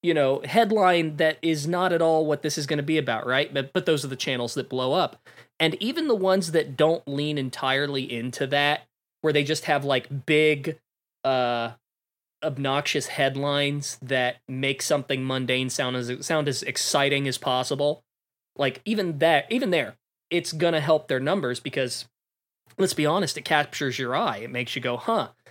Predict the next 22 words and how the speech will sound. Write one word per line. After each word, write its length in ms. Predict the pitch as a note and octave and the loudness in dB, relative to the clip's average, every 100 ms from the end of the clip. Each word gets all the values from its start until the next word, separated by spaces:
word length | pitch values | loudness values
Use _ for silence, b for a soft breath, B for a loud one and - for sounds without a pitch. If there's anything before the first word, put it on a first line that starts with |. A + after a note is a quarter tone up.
| b _ - | b _ -4
You 80 | C3 | -2
know, 40 | |
even, 300 | D3+ E3 D#3 - | 0 -2 -2 0
even, 300 | A3 B3 A#3+ | 0 0 0
even 160 | C4 | 2
those 180 | C#4+ B3 | 4 4
of 80 | A3 | 4
us 200 | A3+ A3 | 2 2
who, 120 | G#3+ | 0
like, 360 | F3+ D#3 C#3 - _ _ _ _ _ _ _ _ | 2 2 0 -10 _ _ _ _ _ _ _ _
are 180 | - D3+ | -2 0
well 320 | C3+ D#3+ C4+ | 2 4 4
aware 480 | G#3+ E3 D#3+ C#3 G#2+ _ _ _ _ _ - | 4 4 2 2 -2 _ _ _ _ _ -2
of 120 | D#3+ | 0
the 80 | D3 | 0
game 360 | C3+ D3+ D#3 D3 | 0 2 2 -2
these, 480 | C3+ B2 - - - - | -2 -4 -6 -10 -14 -8
these 280 | C3+ A#2 | -6 -4
kinds 260 | - D3 B2 | -4 -4 -4
of 80 | B2 | -4
people 220 | C3+ A#2 | -6 -6
play, 380 | - C#3 B2 | -4 -2 -2